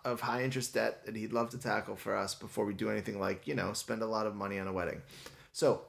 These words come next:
our question is, is it super lame to get married sometime in twenty twenty-one? Make it a Zoom event for our large fa-, families,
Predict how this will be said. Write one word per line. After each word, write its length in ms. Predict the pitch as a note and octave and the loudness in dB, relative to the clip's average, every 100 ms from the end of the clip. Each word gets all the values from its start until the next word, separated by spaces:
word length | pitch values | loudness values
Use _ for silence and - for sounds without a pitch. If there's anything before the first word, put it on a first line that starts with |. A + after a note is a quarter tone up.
| - | -10
our 80 | F#2 | -8
question 380 | - D3 C3+ A#2 | 2 2 2 0
is, 240 | F#2 - - - - - - _ | -2 -4 -12 -20 -20 -20 -20 _
is 180 | C#3 D#3+ | 0 0
it 220 | F3 F3+ | 0 0
super 320 | - C#3+ C#3+ D3 | 0 -2 -2 0
lame 240 | B2 B2 | -2 -2
to 60 | B2 | -4
get 160 | C3+ | -4
married 360 | A2 A2 A2 G#2 | 0 2 2 0
sometime 420 | G#2 G#2 G#2 G2+ | -2 0 0 0
in 40 | F#2+ | -2
twenty 300 | - G#2 A#2+ | -2 -2 -2
twenty-one? 540 | C3 A#2+ F#2+ F#2+ - - - - - - | 0 0 0 -2 -4 -10 -20 -20 -20 -4
Make 200 | G2+ A#2 | -2 0
it 80 | A#2 | 0
a 60 | A2+ | 0
Zoom 260 | G2+ G#2 | -2 -2
event 340 | G2 G2+ G2+ - | 0 2 0 0
for 140 | F#2+ | 0
our 80 | F#2 | 2
large 320 | F#2 G2 G2 | 2 0 -2
fa-, 220 | - F#2+ - | 0 -2 0
families, 580 | - F2 F2+ G2 - | -4 0 0 0 -2